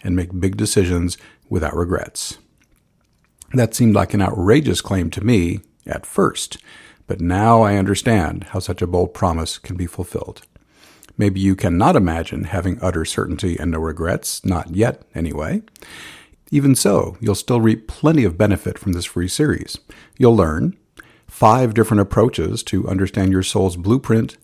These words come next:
natural talents, and emotional profile, how these five self-discovery tools can help you remove your blocks to success and create the life you really want,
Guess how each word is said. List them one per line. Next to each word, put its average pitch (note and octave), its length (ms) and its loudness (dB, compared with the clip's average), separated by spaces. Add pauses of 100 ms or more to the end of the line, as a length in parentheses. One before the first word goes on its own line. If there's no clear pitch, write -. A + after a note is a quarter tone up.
natural G2+ 400 0
talents, F#2 560 -2
and F#2+ 180 -2
emotional F#2 400 -2
profile, G2 680 -4 (800)
how A#2+ 160 6
these G#2+ 220 4
five G2+ 360 6
self-discovery G2 760 2
tools E2 400 -4
can - 120 -4
help F#2 200 -4
you F#2+ 80 0
remove F#2 340 2
your F2+ 120 0
blocks F2 360 0
to - 100 -16
success - 560 -4
and F#2 300 -4
create - 280 -4
the - 80 -4
life F2 220 -4
you F2+ 80 -2
really D#2+ 200 -4
want, G#2 420 0